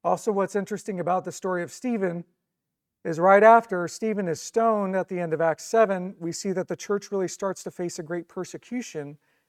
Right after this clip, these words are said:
at the beginning of Acts eight. But what's the result? The people who are scattered begin to preach the word. They were cloistered together in Jerusalem. Stephen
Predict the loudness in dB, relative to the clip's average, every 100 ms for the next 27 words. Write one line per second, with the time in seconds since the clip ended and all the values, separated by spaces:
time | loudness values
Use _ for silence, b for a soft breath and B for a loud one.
0 | -10 -10 -6 -8 -6 -6 -4 -4 -6 -8
1 | -4 -4 -4 -14 _ _ _ _ _ _
2 | _ _ _ _ _ _ 0 2 0 0
3 | 0 2 2 0 -6 -4 0 2 2 0
4 | -2 -10 _ _ _ -6 -4 -6 -4 0
5 | 2 2 2 0 -4 -10 _ _ -8 -4
6 | -4 -4 -8 -10 -8 -6 -4 -6 -8 -18
7 | _ _ _ _ _ -4 -4 -2 4 4
8 | 4 -2 2 4 4 2 -2 -2 -2 -2
9 | -4 -8 -6 -8 -10 b b -18 -10 -4
10 | -2 0 -2 -2 -6